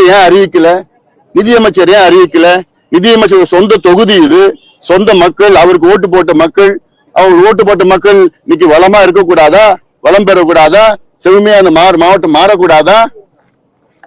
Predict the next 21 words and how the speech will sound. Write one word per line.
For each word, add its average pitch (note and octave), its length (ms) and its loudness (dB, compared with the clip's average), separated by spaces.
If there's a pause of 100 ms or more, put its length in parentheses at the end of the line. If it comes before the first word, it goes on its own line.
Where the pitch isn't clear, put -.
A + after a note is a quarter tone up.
(460)
இது, C#3+ 220 -2
இந்த F3 120 0 (100)
கேள்வியை G#3 440 2 (420)
மக்கள் F3+ 340 -2
கேட்டுட்டு F#3 380 -2
தான் F3+ 120 2
இருக்கிறாங்க. F3+ 440 0 (480)
அதனால E3 280 0 (440)
இதை E3+ 180 0 (580)
உடனடியாக F#3 500 0 (840)
தங்கம் G3 360 -2
தென்னரசு F#3 460 0 (100)
அவர்களும் F3+ 480 0 (360)
தமிழக F3+ 340 0
அரசும் E3+ 420 0 (380)
இதற்கு D#3 320 -2 (120)
நிதி F#3 180 0 (100)
ஒதுக்கீடு F3+ 440 0 (220)
கூடுதலாக F#3+ 580 0
செய்து D#3 280 0 (320)
இந்த E3 240 -2